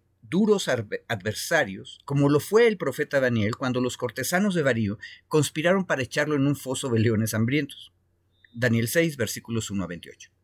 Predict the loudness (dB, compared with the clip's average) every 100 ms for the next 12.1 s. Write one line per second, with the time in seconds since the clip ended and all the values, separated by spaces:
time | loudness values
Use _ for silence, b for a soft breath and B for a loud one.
0 | _ _ _ _ _ _ _ _ _ B
1 | B B B 4 6 6 4 4 4 4
2 | 4 4 4 0 0 0 2 2 2 2
3 | 0 -2 -2 -2 -2 _ -6 0 0 -2
4 | -4 -2 -2 -4 -4 -4 -4 -6 -4 -2
5 | -4 -4 -4 -2 -4 -4 -8 -6 -6 -8
6 | -12 -2 0 6 4 4 -4 -8 _ _
7 | _ B B _ _ -8 -8 0 4 4
8 | 2 _ _ B B _ -10 2 4 6
9 | 2 0 -4 -8 _ _ -12 0 0 0
10 | -4 -6 -2 0 -2 0 2 2 0 -6
11 | -8 -2 -2 -2 _ -4 -2 -2 -6 -20